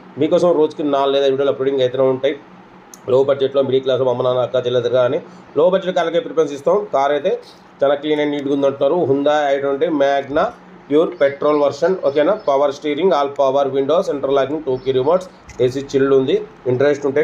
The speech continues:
కార్ దగ్గరికి వెళ్ళి కంప్లీట్ ఇంజన్, బాడీ, సస్పెన్షన్ టోటల్ చెక్ చేసి ఫైనల్ చేసుకోండి అన్న. మీకోసం రోజుకి నాలుగు వీడియో అప్‌లోడింగ్ అయితే ఉంటాయి,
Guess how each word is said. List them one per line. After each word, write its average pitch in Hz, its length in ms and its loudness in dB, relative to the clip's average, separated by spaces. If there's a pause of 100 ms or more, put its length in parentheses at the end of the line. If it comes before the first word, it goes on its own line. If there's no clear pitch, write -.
(120)
కార్ 135 280 2
దగ్గరికి 135 320 0
వెళ్ళి 135 180 -2 (100)
కంప్లీట్ 139 400 0
ఇంజన్, 135 340 0
బాడీ, 131 300 2
సస్పెన్షన్ 143 440 0 (340)
టోటల్ 196 520 2
చెక్ 170 180 -4
చేసి 160 240 -2
ఫైనల్ 143 260 4
చేసుకోండి 139 340 0
అన్న. 143 100 0 (480)
మీకోసం 170 400 2 (100)
రోజుకి 147 260 -2
నాలుగు 131 180 2
వీడియో 139 140 4
అప్‌లోడింగ్ 135 260 2
అయితే 127 180 0
ఉంటాయి, 139 160 2